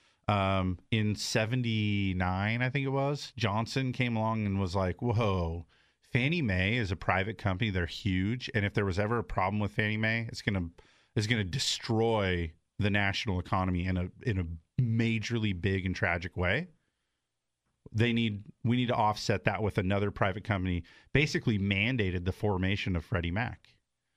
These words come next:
So put Freddie Mac on the scene. At least now there's two, okay? So the two of them catch stride together.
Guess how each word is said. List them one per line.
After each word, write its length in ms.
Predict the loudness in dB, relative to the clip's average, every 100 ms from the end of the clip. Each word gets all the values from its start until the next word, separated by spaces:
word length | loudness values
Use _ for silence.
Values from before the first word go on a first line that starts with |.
| _ _ _
So 100 | 0
put 260 | 2 2 4
Freddie 260 | 2 4
Mac 280 | 2 2 2
on 100 | 0
the 60 | 0
scene. 280 | 0 0 0
At 80 |
least 240 | -2 -2 0
now 140 | 0
there's 240 | 0 -2 -4
two, 420 | -2 0 -2 -10 -18 _ _ _
okay? 300 | -2 0 -4 -12 -20 -4
So 140 | 0
the 140 | 0
two 400 | -2 -2 0 2
of 100 | 2
them 360 | 2 2 0 -2
catch 340 | 0 0 0
stride 340 | -4 0 0 0
together. 500 | 2 2 4 2